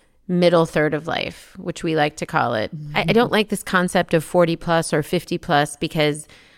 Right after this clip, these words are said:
at forty, I didn't have a lot in common with a seventy-year-old.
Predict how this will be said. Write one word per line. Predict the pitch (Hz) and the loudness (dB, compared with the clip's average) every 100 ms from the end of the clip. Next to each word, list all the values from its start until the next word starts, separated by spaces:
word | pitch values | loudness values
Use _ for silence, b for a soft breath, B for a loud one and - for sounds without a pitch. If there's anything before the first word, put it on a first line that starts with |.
| b _ _ | b _ _
at | 185 170 | -2 0
forty, | 226 226 220 208 202 - | 4 6 6 4 2 -2
I | 180 | 0
didn't | 180 175 - | 0 -2 0
have | 180 | 2
a | 165 | 4
lot | 160 156 | 4 4
in | 160 | 0
common | - 165 156 156 160 | 0 0 0 -2 -6
with | 160 | -6
a | 170 | -8
seventy-year-old. | - 160 160 160 160 160 156 156 156 | -6 -4 -4 -4 -4 -4 -4 -6 -8